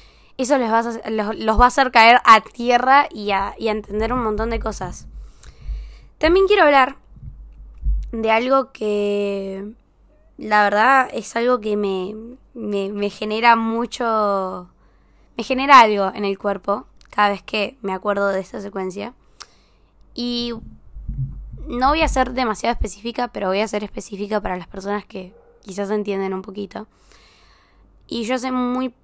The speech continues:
hace unos años viví una, una situación con una amiga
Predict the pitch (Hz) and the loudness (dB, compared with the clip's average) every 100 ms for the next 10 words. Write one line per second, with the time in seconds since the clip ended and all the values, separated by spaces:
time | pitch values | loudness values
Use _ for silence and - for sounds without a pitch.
0 | _ _ _ _ 214 202 214 - 240 247 | _ _ _ _ -6 -4 -4 -4 -2 -2
1 | - 262 240 233 262 - 214 208 220 233 | -2 -4 -4 -6 -8 -10 -6 -6 -2 -2
2 | 226 202 190 180 190 190 _ _ _ _ | 0 0 0 -2 -8 -16 _ _ _ _
3 | _ - _ _ _ 226 202 214 202 220 | _ -20 _ _ _ -6 -4 -4 -6 -4
4 | 214 233 _ _ - 202 214 220 240 220 | -6 -6 _ _ -8 -2 0 0 -2 -2
5 | 214 | -4